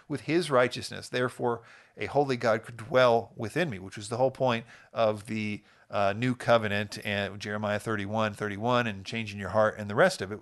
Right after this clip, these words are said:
through the Holy Spirit. However, there is a caveat to once saved, always saved. As, as firmly as I believe that and can preach it, I also believe that one can apostatize.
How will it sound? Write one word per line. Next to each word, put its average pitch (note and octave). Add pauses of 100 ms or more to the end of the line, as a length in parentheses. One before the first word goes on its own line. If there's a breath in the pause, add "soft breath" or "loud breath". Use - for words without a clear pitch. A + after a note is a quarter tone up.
through G#2
the G2
Holy G2+
Spirit. - (800 loud breath)
However, D#3 (280)
there D3
is F3+
a F#3
caveat E3
to D3
once C#3
saved, D#3+
always F3+
saved. F#2
As, B2
as -
firmly G3+
as E3+
I E3
believe D#3
that D3+
and C3
can A2
preach D#3+
it, F#3 (500 soft breath)
I C3 (100)
also E3+
believe D3 (280 soft breath)
that B2+
one C#3
can C3
apostatize. -